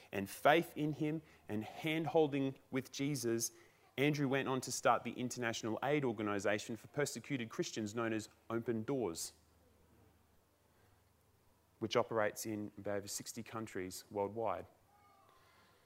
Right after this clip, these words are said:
Willowburn, what are the open doors that God has set before you in your life and in our city? And Willowburn, what are the obstacles that are hindering you?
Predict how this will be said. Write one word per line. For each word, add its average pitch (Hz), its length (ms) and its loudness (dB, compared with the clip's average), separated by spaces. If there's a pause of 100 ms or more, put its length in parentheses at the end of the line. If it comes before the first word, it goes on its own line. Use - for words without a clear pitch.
(2500)
Willowburn, 147 480 10
what 180 180 10
are 202 100 8
the 175 140 2
open 143 300 2
doors 123 300 6
that 113 160 -2
God 123 240 8
has 117 180 -2
set - 280 2
before 139 360 2
you 143 260 2
in 101 140 -2
your 101 180 2
life 139 500 4 (340)
and 107 200 -2
in 110 240 -2
our 107 140 -2
city? 95 360 -4 (2000)
And 120 80 0
Willowburn, 139 380 10
what 151 180 8
are 156 100 4
the 135 140 0
obstacles 123 580 -2
that 107 120 0
are 101 60 0
hindering 120 460 -2
you? 131 220 -2